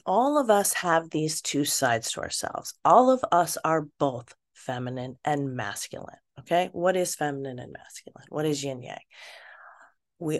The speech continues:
all know that we have a right side of the brain that is more feeling, that is the world of sensuality, sexuality, spirituality, creativity.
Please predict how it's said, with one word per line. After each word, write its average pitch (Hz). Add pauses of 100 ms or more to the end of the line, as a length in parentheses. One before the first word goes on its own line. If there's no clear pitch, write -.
all 220
know 214
that 180
we 160
have 147
a 135
right 139
side 180
of 160
the 156
brain 139 (1500)
that 143
is 139 (520)
more 139 (380)
feeling, 175
that 135
is 143
the 147
world 139 (300)
of 127 (580)
sensuality, 156
sexuality, 151
spirituality, -
creativity. 180